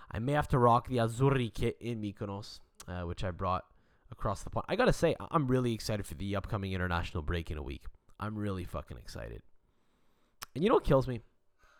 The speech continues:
I got a Strons of the Week for you here. And I could give it to a few people, but I'm gonna give it to these people in particular. People who are criticizing Roberto Mancini for his squad selection, for not including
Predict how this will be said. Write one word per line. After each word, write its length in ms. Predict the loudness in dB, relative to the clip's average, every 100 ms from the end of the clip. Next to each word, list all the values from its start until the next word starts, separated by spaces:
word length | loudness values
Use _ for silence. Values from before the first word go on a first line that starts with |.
| _ _ _ _ _ -6
I 40 |
got 100 | -2
a 60 | -2
Strons 300 | 0 -2 0
of 100 | -4
the 80 | -4
Week 180 | -6 -6
for 100 | -6
you 120 | -6
here. 320 | -4 -6 -8
And 80 | -4
I 60 | -2
could 180 | 0 0
give 120 | 0
it 80 | 4
to 100 | 2
a 40 |
few 180 | 2 -6
people, 240 | -6 -8
but 160 | -6 -4
I'm 80 | -2
gonna 120 | -2
give 140 | -4
it 60 | -6
to 80 | -8
these 220 | -8 -8
people 300 | -10 -10 -12
in 60 | -14
particular. 400 | -12 -12 -10 -4
People 320 | -4 -2 0
who 120 | 2
are 80 | 4
criticizing 520 | 4 2 4 0 2
Roberto 340 | 4 4 2
Mancini 560 | -2 -4 -6 -6 -6 -10 -12 _ _ _ _ _ _ _
for 120 | 0
his 140 | 2 2
squad 440 | -2 0 2 2
selection, 640 | 2 -2 -2 -4 -4 -4 -6 _ _ _ _ _ _ _ _ _ _ _ -8
for 140 | 0
not 180 | 4 4
including 640 | 2 0 2 4 0 -2